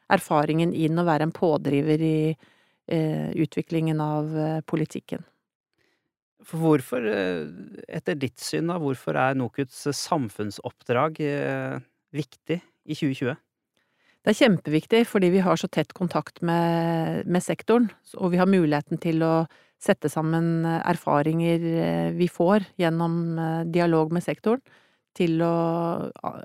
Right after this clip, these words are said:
Speaker 1: analysere det og foredle de tingene, og påvirke utviklingen av, eh, av regler og lover og, og praksis om hvordan man, eh, best mulig kan, eh, utvikle sektoren sånn at vi får en, eh, høyere kvalitet i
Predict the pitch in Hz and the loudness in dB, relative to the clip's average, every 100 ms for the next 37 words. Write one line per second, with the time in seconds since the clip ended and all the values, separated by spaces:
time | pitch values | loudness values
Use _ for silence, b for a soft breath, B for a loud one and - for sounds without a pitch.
0 | - 165 156 165 - 151 160 165 185 202 | -4 -2 -2 -2 0 2 2 2 2 2
1 | 175 - 180 156 160 160 160 160 160 156 | 0 0 0 0 -2 -2 -2 -2 -2 -2
2 | 196 226 175 165 165 - 156 143 147 - | 0 0 0 0 -4 -2 0 0 -2 -2
3 | 165 160 160 - 151 - 151 160 160 160 | -2 0 0 -2 -4 -6 -6 -4 -2 -2
4 | 156 151 156 160 156 156 160 b b b | 0 0 0 -2 0 0 -2 b b b
5 | b b b - 156 170 190 196 196 208 | b b b -8 -4 -2 0 2 4 4
6 | 196 202 202 202 190 151 156 175 175 170 | 4 2 4 6 6 4 2 2 0 0
7 | 170 170 170 170 170 165 - - 170 170 | 0 0 -2 -2 -2 -4 -8 -8 -4 -4
8 | 170 196 - _ - - - - 170 - | -4 -10 -16 _ -18 -16 -14 -4 -4 -4
9 | - 175 190 180 160 151 156 160 160 160 | -2 -2 2 2 2 0 0 -2 -2 -2
10 | 160 160 160 b b b - 170 - - | -2 -2 -2 b b b -2 0 0 -4
11 | 185 170 170 214 - 180 170 165 165 165 | 2 4 4 2 -2 -4 -2 -2 -2 -2
12 | 160 151 - 170 - - - 175 165 156 | -2 -4 -2 -4 -2 -6 -2 -2 -2 -4
13 | 170 165 170 175 - 151 156 160 160 156 | -6 -6 -6 -6 0 0 0 -2 -2 -2
14 | 156 156 b b b - 180 160 - 156 | -4 -6 b b b 2 4 2 0 -2
15 | 156 - 156 - 160 | -2 -2 -6 -4 -2